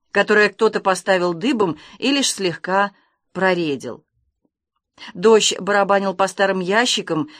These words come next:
из-под гамбургеров, по промасленной оберточной бумаге из-под жареной рыбы с картошкой. Всему этому хламу, сваленному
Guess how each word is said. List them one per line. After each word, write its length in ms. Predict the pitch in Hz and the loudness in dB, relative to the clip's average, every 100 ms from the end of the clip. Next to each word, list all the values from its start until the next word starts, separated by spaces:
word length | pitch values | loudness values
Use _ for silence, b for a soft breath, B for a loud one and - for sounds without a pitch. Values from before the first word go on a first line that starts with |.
| B | B
из-под 380 | - - 170 135 | -12 -6 -6 -4
гамбургеров, 760 | 165 202 233 214 190 190 180 _ _ _ _ _ | -2 2 2 0 -2 -4 -6 _ _ _ _ _
по 120 | - 220 | -4 0
промасленной 680 | 233 247 277 - 190 175 170 | 2 4 2 2 -2 0 0
оберточной 540 | 175 175 170 - 175 | 0 -2 -6 -6 -6
бумаге 540 | 160 165 180 226 214 220 | -4 0 2 2 0 -4
из-под 280 | - 208 | -2 -4
жареной 400 | 180 208 202 202 | 0 -2 0 -2
рыбы 220 | 196 190 190 | -2 -4 -6
с 80 | |
картошкой. 760 | - 190 185 185 170 - 165 160 _ _ _ _ _ _ _ _ _ _ | -4 -4 -4 -6 -6 -10 -14 -16 _ _ _ _ _ _ _ _ _ _
Всему 360 | - 220 208 180 | -6 -2 0 0
этому 280 | 160 165 151 | -2 -6 -6
хламу, 400 | 180 214 254 208 | -2 0 0 -2
сваленному 680 | 175 185 175 170 165 151 | -2 -2 -2 -4 -4 -6